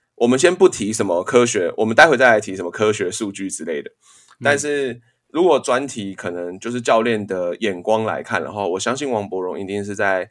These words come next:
Speaker 1: 可能不管是打击动作还是守备动作，
Speaker 2: 对。
Speaker 1: 他在，呃，情况，甚至，呃，甚至教练可能有会所，所谓的就是态度问题，
Speaker 2: 嗯。
Speaker 1: 他可能都有表-，展现出来他的这个拼劲，然后还有他的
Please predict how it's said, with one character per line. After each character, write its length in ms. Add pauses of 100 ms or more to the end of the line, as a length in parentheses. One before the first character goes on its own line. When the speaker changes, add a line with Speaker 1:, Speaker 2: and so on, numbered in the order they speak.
(160)
Speaker 1:
可 100
能 180
不 120
管 120
是 120
打 160
击 100
动 160
作 100
还 80
是 60
守 160
备 140
动 200
作， 220 (540)
Speaker 2:
对。 140
Speaker 1:
他 140
在， 480 (140)
呃， 380 (140)
情 240
况， 140
甚 160
至， 320
呃， 440
甚 200
至 160
教 160
练 160
可 100
能 180
有 160
会 160
所， 240
所 200
谓 160
的 140
就 120
是 80
态 240
度 200
问 180
题， 180 (480)
Speaker 2:
嗯。 140
Speaker 1:
他 100
可 140
能 160
都 100
有 140
表-， 200
展 220
现 220
出 180
来 180
他 160
的 80
这 120
个 80
拼 280
劲， 280
然 100
后 80
还 140
有 160
他 200
的 360